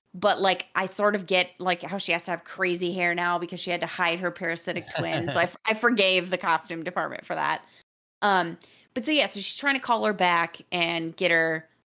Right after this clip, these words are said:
Speaker 1: to, you know, retake possession of her body, and she's like, "Your twin was, like, using the energy of your unborn
Speaker 2: Oh,
Speaker 1: babies." And I
Speaker 2: yeah.
Speaker 1: was like, "Hell yeah, this is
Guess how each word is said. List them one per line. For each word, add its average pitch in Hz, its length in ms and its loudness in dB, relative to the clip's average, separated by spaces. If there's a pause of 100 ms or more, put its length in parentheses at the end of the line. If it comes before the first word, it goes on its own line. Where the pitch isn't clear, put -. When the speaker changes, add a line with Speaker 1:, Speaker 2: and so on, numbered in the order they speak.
Speaker 1:
to, 180 140 -2
you 180 160 -2
know, 170 80 0
retake 170 440 -4
possession 170 360 -4
of 165 80 -8
her 165 80 -2
body, 160 280 2
and 160 120 -4
she's 165 180 -6
like, 160 300 2 (640)
"Your 185 120 0
twin 233 800 0 (460)
was, 190 160 -6
like, 185 180 2
using 220 440 2
the 214 140 2
energy 214 440 2
of 196 100 0
your 208 320 4
unborn 208 460 2 (500)
Speaker 2:
Oh, 90 320 0
Speaker 1:
babies." - 60 -4 (680)
And 196 120 2
I 202 40 6
Speaker 2:
yeah. - 20 4
Speaker 1:
was 196 140 2
like, 190 360 4 (400)
"Hell 277 220 6
yeah, 294 340 6
this 262 220 -2
is 208 120 -6